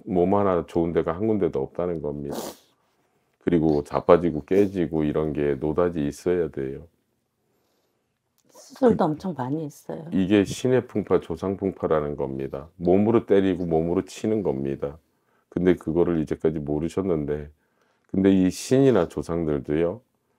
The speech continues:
Speaker 1: 때리다, 때리다 이제는 지치고 계신 것 같습니다. 내일 모레면 육십이 되십니다.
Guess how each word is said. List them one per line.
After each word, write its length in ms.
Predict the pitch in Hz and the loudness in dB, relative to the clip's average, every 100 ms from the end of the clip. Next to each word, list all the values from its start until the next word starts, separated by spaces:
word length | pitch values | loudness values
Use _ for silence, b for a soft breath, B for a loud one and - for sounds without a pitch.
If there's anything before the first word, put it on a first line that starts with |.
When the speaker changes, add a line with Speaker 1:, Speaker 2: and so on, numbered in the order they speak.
| _ _ _ | _ _ _
Speaker 1:
때리다, 440 | 110 123 139 131 - | 6 6 10 8 8
때리다 340 | 98 98 95 | 2 2 2
이제는 380 | 80 78 90 98 | 2 0 0 -2
지치고 520 | - 95 - 110 110 | -2 -4 -2 -2 -2
계신 320 | 90 78 80 71 | 0 -2 -4 -6
것 120 | 69 | -4
같습니다. 680 | 69 - 67 69 69 - 73 _ _ _ _ _ _ _ _ _ _ _ _ _ | -6 -6 -10 -8 -8 -12 -20 _ _ _ _ _ _ _ _ _ _ _ _ _
내일 260 | 78 85 90 | 2 6 6
모레면 520 | 95 90 85 80 80 | 6 4 4 4 2
육십이 400 | 78 - 92 87 | 0 -2 -2 -2
되십니다. 720 | 80 78 - 87 78 73 76 | 0 -2 -4 -4 -4 -4 -8